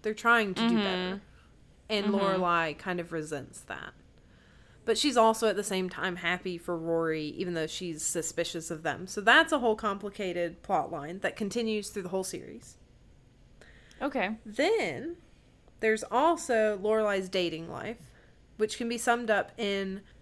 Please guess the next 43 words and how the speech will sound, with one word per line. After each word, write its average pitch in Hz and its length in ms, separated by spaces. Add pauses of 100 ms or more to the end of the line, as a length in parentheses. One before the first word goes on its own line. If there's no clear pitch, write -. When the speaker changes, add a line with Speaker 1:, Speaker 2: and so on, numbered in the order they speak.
(140)
Speaker 1:
a 214 80
series 247 440
of 196 200
bad 190 320
decisions. 190 1040 (640)
She - 180
dates 247 220
Speaker 2:
Okay. 220 140
Speaker 1:
some 170 160
really, 233 320
like, 208 240
sweet 214 320
guys, 196 600 (240)
and 220 140
then 208 100
she 214 180
always 262 280
ends 233 160
up 208 120
breaking 190 300
up 185 140
with 190 100
them 185 160
because 180 240
she 202 140
can't 196 360
commit. 156 340 (160)
She - 180
gets 202 180
engaged 226 500
to 294 80
a 269 40
couple 269 300
of 247 180
them. 240 200
She 202 140
marries 277 340
one 226 220
of 202 160
them, 196 420 (480)
uh, 247 280
Speaker 2:
Oh. - 80
Speaker 1:
Christopher, 220 960